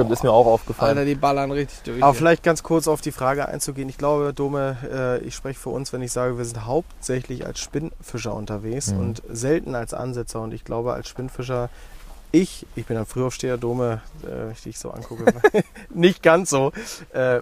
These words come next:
Speaker 1: bin ich froh, wenn ich eine Kanne Kaffee dabei habe und mir ein, zwei Stullen geschmiert habe. Und das rede ich jetzt als Spinntour. Wenn wir ansitzen, sieht das ein bisschen anders aus. Dome, wie siehst du das? Ich
Speaker 2: Ja,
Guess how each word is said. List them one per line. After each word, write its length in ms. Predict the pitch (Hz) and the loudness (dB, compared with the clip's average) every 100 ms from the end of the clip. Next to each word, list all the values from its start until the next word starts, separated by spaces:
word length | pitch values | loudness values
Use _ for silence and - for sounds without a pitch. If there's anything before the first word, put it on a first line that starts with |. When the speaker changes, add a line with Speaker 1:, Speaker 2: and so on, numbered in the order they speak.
| - | -2
Speaker 1:
bin 120 | 135 | -6
ich 80 | 139 | -6
froh, 180 | - 143 | -6 -6
wenn 100 | 139 | -6
ich 60 | 135 | -8
eine 100 | 127 | -8
Kanne 240 | 135 127 | -8 -8
Kaffee 260 | - 147 139 | -8 -8 -6
dabei 360 | 123 107 110 | -6 -6 -6
habe 140 | 120 - | -6 -6
und 100 | 131 | -6
mir 140 | 123 | -4
ein, 140 | 120 123 | -4 -6
zwei 180 | - 120 | -8 -8
Stullen 300 | - 131 123 | -6 -6 -6
geschmiert 340 | - 117 117 | -6 -6 -4
habe. 260 | 120 127 143 | -2 -2 -4
Und 160 | 120 123 | -4 -2
das 280 | 117 - - - | -2 -6 -12 -6
rede 180 | 123 127 | -4 -2
ich 80 | |
jetzt 140 | 127 117 | -4 -6
als 120 | 110 | -6
Spinntour. 440 | - 151 160 160 135 | -6 -6 -2 -2 0
Wenn 160 | 127 | -2
wir 240 | 127 120 120 - - - | 0 -2 -2 -10 -20 0
ansitzen, 460 | - 170 160 160 160 | 2 4 2 -4 -4
sieht 100 | 147 | -4
das 160 | 143 - | -4 -4
ein 40 | |
bisschen 220 | 131 123 | -6 -6
anders 300 | 123 135 - | -4 -6 -6
aus. 160 | - - | -6 -6
Dome, 240 | 135 135 | -6 -8
wie 60 | 127 | -8
siehst 220 | 123 120 | -8 -10
du 40 | - | -10
das? 180 | - - - - | -12 -14 -20 -20
Ich 160 | - | -18
Speaker 2:
Ja, 60 | - | 0